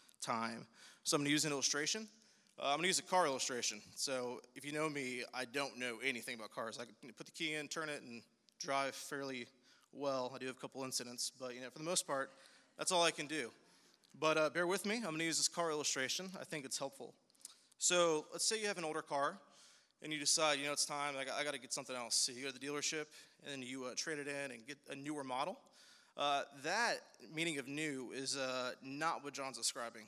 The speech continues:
That's new in sense of time. It's a new car, it's new to you. But to use the car analogy still, what, what, what John is describing here is new in this sense. So you have a car, and you wanna begin, like, a restoration project. You begin, you know,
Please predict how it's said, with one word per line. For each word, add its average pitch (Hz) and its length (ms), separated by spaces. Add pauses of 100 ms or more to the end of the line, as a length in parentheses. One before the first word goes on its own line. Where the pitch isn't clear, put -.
That's 170 200
new 165 300
in 151 80
sense 151 180
of 131 80
time. 117 440
It's - 160
a - 40
new 156 120
car, 147 420
it's 139 140
new 139 160
to 143 60
you. 127 340 (1040)
But 151 140
to 151 80
use 165 400
the 135 220
car 156 280
analogy 135 380
still, 127 460 (240)
what, 131 140 (140)
what, 139 280
what 135 100
John 170 220
is 180 120
describing 127 400
here 165 240
is 131 160
new 139 320
in 123 120
this 139 140
sense. 113 460 (400)
So - 140
you 156 100
have 165 80
a 170 60
car, 139 380 (560)
and - 80
you 147 60
wanna 147 140
begin, 143 160
like, 131 120
a 135 40
restoration 123 580
project. 120 600 (440)
You 143 60
begin, 131 240
you 117 100
know, 120 180